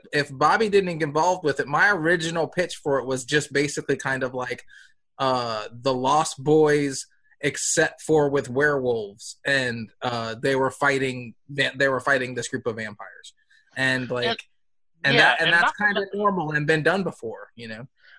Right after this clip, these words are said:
Speaker 2: Right, and not for nothing, Kevin, and something I've always admired about your work is the kind of "why not" attitude. You know, like, when we first talked about, um, Oathbound.
Speaker 1: Right.
Speaker 2: You know, and, you know, talking to you and Paul Gorey about it, like, this idea of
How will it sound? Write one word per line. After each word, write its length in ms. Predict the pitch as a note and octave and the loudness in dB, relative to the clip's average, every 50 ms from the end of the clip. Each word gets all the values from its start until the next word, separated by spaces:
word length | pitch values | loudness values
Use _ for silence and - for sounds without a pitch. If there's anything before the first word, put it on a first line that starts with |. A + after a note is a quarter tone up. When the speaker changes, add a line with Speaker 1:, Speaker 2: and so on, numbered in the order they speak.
| _ _ _ _ _ _ | _ _ _ _ _ _
Speaker 2:
Right, 200 | D#3+ D#3+ D3+ C3 | 2 4 4 6
and 100 | D3 F3 | 4 4
not 160 | G#3 A#3+ C4 | 2 0 0
for 80 | - B3+ | 0 0
nothing, 340 | A3 A3 G3+ - F3+ D3+ C#3 | 0 0 0 0 -6 -6 -2
Kevin, 360 | - D3+ C#3+ C#3 C3+ B2 A#2+ _ _ | 0 0 0 0 0 -6 -8 _ _
and 260 | B2 B2 C3 C3 A#2 | -10 -8 -8 -8 -4
something 220 | - F#3 F#3 F3+ | 0 2 2 2
I've 80 | E3+ D#3 | 2 4
always 240 | D3 C#3+ C#3 C3 C3+ | 4 2 2 2 0
admired 220 | C3+ C3 C3 C3 | 0 0 2 2
about 240 | B2 B2 B2+ A#2+ A2 | 2 2 0 0 0
your 200 | A#2+ C3 C#3+ C#3 | -2 -2 -2 -2
work 240 | A#2+ A#2+ A#2 A#2 - _ _ | -2 -2 -4 -4 -6 _ _
is 220 | C#3+ C3+ B2+ A#2 | -12 -12 -12 -12
the 120 | - C3+ A#2+ | -14 -16 -16
kind 240 | - D#3 E3 E3+ E3 | -6 -4 -2 -2 -2
of 100 | C#3 B2 A#2+ | -4 -6 _
"why 300 | A#2+ A#2 A#2 B2 C3 C3 | -4 0 2 2 2 2
not" 420 | A#2+ A#2 A2+ A#2 A#2 A#2 B2 B2 | 0 0 0 0 2 0 0 2
attitude. 500 | C3 C#3 D3 - - - - F#3+ G3 G#3 - _ _ _ _ _ _ _ _ _ | 2 2 2 0 -4 -6 -12 -10 -10 -12 -14 _ _ _ _ _ _ _ _ _
You 80 | D#3 D3+ | -2 0
know, 120 | C#3 C3+ | 0 2
like, 200 | C#3 D3 C3+ - | 2 0 -2 -2
when 120 | D3+ C#3+ | -4 -4
we 80 | D3 C#3+ | -4 -4
first 300 | - - F3 F3 D#3 - | 0 0 0 0 0 -2
talked 220 | - D#3 D3 _ | -6 -8 -8 _
about, 360 | D#3+ C3+ C#3+ C3+ C3 C#3+ - - _ - | -4 2 2 2 2 2 -2 -8 _ -4
um, 380 | B2+ A#2+ A#2 A2 A2 A2 _ _ - - | -2 0 0 -2 -4 -8 _ _ -10 -6
Oathbound. 480 | C3+ C#3+ C#3 - - G#2+ G2+ D#2+ - - - - - - - _ _ | -6 -6 -6 -4 -2 -2 -2 -2 -4 -14 -18 -20 -20 -20 -20 _ _
Speaker 1:
Right. 220 | - C#3 C3+ C3 - _ _ _ _ | -4 -4 -4 -4 -6 _ _ _ _
Speaker 2:
You 100 | C#3 C3 | -12 -4
know, 300 | B2+ B2+ A2+ G#2+ A2 - - - | -2 0 0 0 0 -2 0 0
and, 400 | C3+ C3 B2 B2 B2+ B2 B2 A#2 _ - | 0 2 2 0 -2 -4 -6 -14 _ -10
you 100 | B2+ C3 | -8 -8
know, 60 | B2+ | -4
talking 460 | - D#3+ E3 E3 - - C#3 C3 A#2+ _ _ _ _ _ _ | -2 -2 -2 -2 -4 -12 -16 -16 -16 _ _ _ _ _ _
to 120 | - - | -10 -6
you 120 | D3+ C#3+ C#3+ | -4 -2 -2
and 120 | C3+ B2 | -2 -2
Paul 200 | - C#3 B2+ B2 | 0 0 -2 0
Gorey 320 | A#2 C3 B2+ B2+ C3+ C3+ C3 | 0 0 0 2 2 0 -2
about 320 | A#2+ - C3 A2+ A2 A2+ | -2 0 2 2 4 4
it, 180 | A#2 A#2 A#2 A2 | 2 0 -2 -4
like, 160 | A#2+ A#2+ G#2+ | -6 -6 -6
this 140 | - A#2 C#3 | -8 -8 -4
idea 360 | C#3 B2+ B2 C#3 D3 D3+ C#3+ | -4 -4 -2 -2 0 2 2
of 160 | C3+ B2+ B2 | 2 2 0